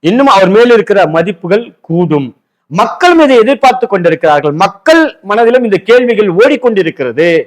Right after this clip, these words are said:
அதனால, அஹ், இல்ல,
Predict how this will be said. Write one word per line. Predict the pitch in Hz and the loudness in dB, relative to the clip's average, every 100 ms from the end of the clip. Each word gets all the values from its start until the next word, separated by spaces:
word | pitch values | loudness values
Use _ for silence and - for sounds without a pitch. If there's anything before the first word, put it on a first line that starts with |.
| _ _ _ - | _ _ _ -6
அதனால, | 208 262 277 202 262 - _ _ - | -4 0 0 0 0 -6 _ _ 0
அஹ், | 208 202 190 175 170 165 160 160 156 156 - _ - | 2 4 4 4 2 2 0 0 -2 -4 -10 _ -6
இல்ல, | 247 320 | 0 2